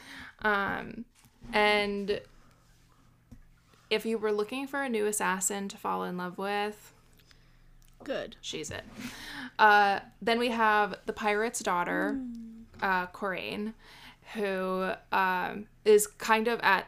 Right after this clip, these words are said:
Speaker 1: the crux of saving the world, but she doesn't know it yet. Um, and she is fighting with, uh, being told by her mother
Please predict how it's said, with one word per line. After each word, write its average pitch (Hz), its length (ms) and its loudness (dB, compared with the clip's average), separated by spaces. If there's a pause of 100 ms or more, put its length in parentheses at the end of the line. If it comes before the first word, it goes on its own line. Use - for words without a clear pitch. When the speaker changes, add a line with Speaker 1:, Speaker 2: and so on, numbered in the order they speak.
Speaker 1:
the 202 100 -2
crux - 840 -2 (240)
of - 600 -6 (960)
saving 180 360 -8
the 175 80 -12
world, - 420 -12 (180)
but 185 160 -6
she - 180 -6
doesn't 185 360 -10
know 185 260 -10
it - 120 -12 (520)
yet. - 640 -12 (120)
Um, 175 380 -6
and 190 180 -6
she 202 220 0
is 190 180 -4
fighting 214 680 -2
with, 196 480 -6 (420)
uh, 170 480 2 (560)
being 208 580 0
told 254 440 0
by 247 140 0
her 240 180 -4
mother 220 720 0